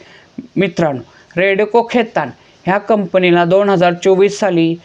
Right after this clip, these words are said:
दोनशे पंचावन्न करोड रुपयाचा नेट प्रॉफिट झाला होता. दोन हजार तेवीस साली दोनशे चार करोड रुपयाचा नेट प्रॉफिट झाला होता. दोन हजार बावीस साली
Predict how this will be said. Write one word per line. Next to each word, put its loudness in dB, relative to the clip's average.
दोनशे 0
पंचावन्न 0
करोड 2
रुपयाचा 0
नेट 0
प्रॉफिट 0
झाला 0
होता. -2
दोन 2
हजार 2
तेवीस 0
साली 0
दोनशे 2
चार 0
करोड 2
रुपयाचा 0
नेट 0
प्रॉफिट 0
झाला 0
होता. -2
दोन 2
हजार 0
बावीस 0
साली 0